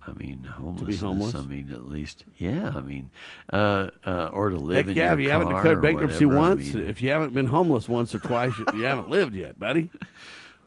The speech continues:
Speaker 1: There you go.
Speaker 2: <laughs>
Speaker 1: Uh,
Speaker 2: But it's a
Speaker 1: kinda
Speaker 2: sad
Speaker 1: like that
Speaker 2: tale.
Speaker 1: old
Speaker 2: It's just
Speaker 1: movie, one of
Speaker 2: crazy.
Speaker 1: your, one of your old-time favorites, uh, what's it called? Uh,
Speaker 2: The
Speaker 1: anyway,
Speaker 2: Ultimate
Speaker 1: where the,
Speaker 2: Gift.
Speaker 1: the guy,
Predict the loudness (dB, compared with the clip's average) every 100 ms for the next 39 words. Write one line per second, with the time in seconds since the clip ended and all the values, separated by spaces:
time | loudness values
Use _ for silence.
0 | _ -10 -6 -2 -2 -2 -4 -8 -8 -6
1 | -6 -8 -4 -2 0 -2 -2 -10 -12 -16
2 | -10 -6 -4 -4 -2 0 2 2 2 2
3 | 4 4 4 2 4 6 6 6 4 4
4 | 4 4 4 2 0 -6 -2 0 2 4
5 | 4 4 2 -2 -2 -2 -6 -6 -4 -4
6 | -4 -6 -8 -8 -2 -2 -2 -4 -8 -12
7 | -12 -10 -12 -18 -12 -12 -10 -12 -14 -12
8 | -10 -10 -10 -10 -14 -8 -2 0 2 0
9 | -2 -2 -2 -2 -4 -12 -16 -8 -6 -2
10 | -2 -2